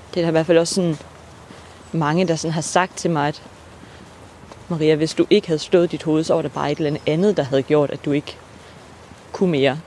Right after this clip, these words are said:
Men jeg tror, hvis jeg ikke, hvis der ikke var sket noget, så tror jeg bare, jeg var fortsat, og så havde jeg forsøgt at få alle de ting, som nu tændte mig lidt mere end mit arbejde, ind i min fritid.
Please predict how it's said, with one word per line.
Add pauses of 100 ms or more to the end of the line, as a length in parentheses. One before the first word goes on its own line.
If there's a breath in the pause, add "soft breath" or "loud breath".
(380)
Men
jeg
tror,
hvis
jeg
ikke, (100)
hvis
der
ikke
var
sket
noget,
så
tror
jeg
bare,
jeg
var (500 loud breath)
fortsat,
og
så (680)
havde
jeg
forsøgt
at
få (1300 loud breath)
alle
de
ting,
som
nu (1200 soft breath)
tændte
mig
lidt
mere
end
mit
arbejde, (160)
ind
i
min
fritid.